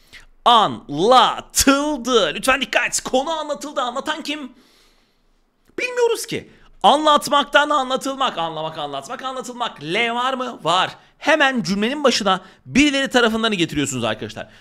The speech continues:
B T yazdım bakın oraya. Birileri tarafından yani. Birileri tarafından konu anlatıldı oluyor. O zaman bu edilgen çatı. Yani önce L ya da N ekine bakıyorsunuz. Sonrasında ise arkadaşlar aman dikkat.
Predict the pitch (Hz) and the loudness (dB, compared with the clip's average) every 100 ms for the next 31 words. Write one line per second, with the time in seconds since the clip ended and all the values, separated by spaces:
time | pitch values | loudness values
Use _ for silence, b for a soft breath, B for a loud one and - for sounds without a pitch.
0 | B 123 196 202 196 202 190 147 123 117 | B -4 -2 -2 -2 -2 -2 -4 -6 -8
1 | 117 120 107 175 190 - 208 156 208 175 | -8 -8 -6 -8 -8 -8 -6 -6 -4 -4
2 | 143 143 131 131 117 95 147 220 B B | -4 -6 -6 -4 -6 -8 -8 -8 B B
3 | B 240 302 269 - 196 170 175 160 220 | B -4 -4 -4 -8 -10 -8 -8 -6 -6
4 | 262 247 226 190 143 196 220 180 110 247 | -4 -4 -6 -8 -4 0 0 -2 -4 -4
5 | 220 175 165 277 - 190 175 131 113 - | -4 -6 -8 -8 -4 -2 -2 -4 -8 -10
6 | - _ - 262 285 240 294 262 233 240 | -20 _ -6 -4 -4 -6 -6 -8 -6 -4
7 | 269 240 196 156 175 170 220 240 247 247 | -4 -4 -6 -8 -8 -8 -8 -4 -4 -4
8 | 233 240 254 - b b - 247 339 320 | -10 -10 -12 -16 b b -8 -4 -2 -2
9 | 226 190 151 139 139 - 135 117 131 151 | -6 -8 -6 -8 -8 -10 -10 -8 -6 -8
10 | 185 214 262 | -8 -8 -8